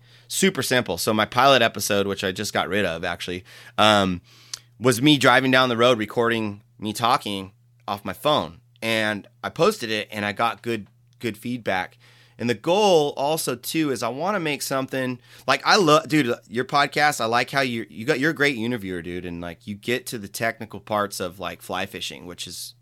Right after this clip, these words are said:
important for me. I mean, I've learned things off your podcast just by listening to, like, three episodes, dude. And I think that one of my things is I wanna make something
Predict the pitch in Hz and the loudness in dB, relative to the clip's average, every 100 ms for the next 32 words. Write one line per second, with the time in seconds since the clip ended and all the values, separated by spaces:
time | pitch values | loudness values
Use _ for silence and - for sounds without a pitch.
0 | - 92 - 131 101 - 101 92 90 - | -14 -10 -4 -4 -4 -12 -8 -6 -8 -14
1 | _ - 120 139 143 120 110 110 120 120 | _ -4 0 4 4 4 2 2 2 0
2 | 120 113 107 113 101 101 - 110 165 - | -2 -2 -4 -6 -4 -6 -6 -8 -8 -8
3 | 98 87 92 90 101 101 101 101 101 98 | -8 -8 -6 -10 -10 -8 -8 -6 -8 -8
4 | 92 90 101 104 120 104 - 73 - - | -8 -8 -8 -6 -6 -8 -12 -12 -14 -16
5 | 73 95 _ - - - - 135 131 123 | -16 -16 _ -20 -20 -20 -2 2 4 4
6 | - _ _ _ _ _ _ - - - | 0 _ _ _ _ _ _ -10 -8 2
7 | 165 185 170 147 123 143 143 127 135 135 | 4 4 4 4 4 4 6 4 2 0
8 | 127 113 104 104 110 120 127 120 117 113 | -2 -4 -4 -2 0 2 2 2 0 -2
9 | - 120 113 117 110 107 | -2 -2 0 2 2 2